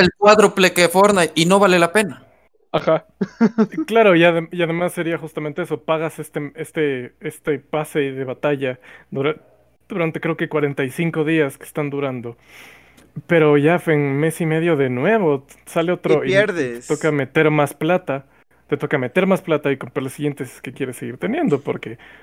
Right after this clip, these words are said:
Speaker 4: Y
Speaker 3: no
Speaker 4: si
Speaker 3: te lo renuevan. Eso, eso sí esperaría que hagan, eso sí, eh, me parece que así funciona mejor el del Fortnite, porque aún así le meten plata, o sea, aunque te da
Speaker 1: Claro.
Speaker 3: pavos de vuelta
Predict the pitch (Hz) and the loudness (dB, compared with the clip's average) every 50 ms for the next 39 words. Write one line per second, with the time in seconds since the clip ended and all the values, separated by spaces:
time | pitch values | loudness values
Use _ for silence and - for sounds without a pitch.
0 | - - 135 120 131 156 180 190 190 170 147 135 131 120 117 123 143 139 127 127 | -10 -6 -4 -2 0 0 0 2 2 2 2 2 0 -2 -2 -2 0 0 0 0
1 | 160 175 - 240 - - - - 160 - 190 - 262 240 - 247 226 - - 247 | 0 0 0 0 -2 -2 -6 -10 -4 -2 -2 0 0 0 0 0 -2 0 4 4
2 | 208 175 147 143 143 147 143 - - 135 123 123 120 117 117 113 120 147 180 - | 6 6 6 6 4 4 2 2 0 0 2 2 2 2 0 -4 -4 -6 -6 -6
3 | 247 214 - 175 160 143 139 - _ _ _ _ _ _ _ _ _ _ _ _ | -8 -8 -6 -6 -6 -6 -6 -10 _ _ _ _ _ _ _ _ _ _ _ _
4 | _ _ - - 156 147 143 135 127 127 120 - 156 160 156 151 - 151 156 156 | _ _ -6 -2 0 2 2 2 0 -2 -4 -4 0 0 0 2 2 2 2 2
5 | - 185 - 151 135 - 156 147 - 165 151 - 160 156 160 160 143 131 - 151 | 0 0 0 0 -2 -2 -4 -4 -4 -4 -2 0 0 0 0 0 -2 -2 -4 -4
6 | 147 143 147 123 - - 127 147 160 165 160 151 _ _ _ _ - - - _ | -4 -4 -4 -6 -4 -4 -4 -4 -2 -4 -4 -6 _ _ _ _ -20 -20 -20 _
7 | _ _ _ - 156 156 - 160 156 185 254 277 254 269 - - 262 262 226 170 | _ _ _ -2 -2 0 2 2 2 4 6 4 4 4 4 2 2 4 4 4
8 | 165 170 185 - - 214 180 151 139 - 160 160 180 185 - 139 120 131 - 160 | 4 2 0 2 2 0 0 0 -2 -2 0 0 0 0 0 -2 -6 -4 -4 -4
9 | 143 - 151 151 147 135 - 151 143 139 - - - - _ _ - 151 139 135 | -4 -2 -2 -2 -2 -2 -2 -2 -2 -2 -4 -8 -20 -20 _ _ 2 2 4 4
10 | 165 185 196 202 151 208 208 220 240 247 185 151 135 156 147 131 143 147 165 185 | 4 4 4 4 4 4 2 2 0 -4 -6 -4 -2 -4 -4 -2 0 0 0 0
11 | 190 - - - 123 127 - | -2 -4 -6 -10 -10 -10 -12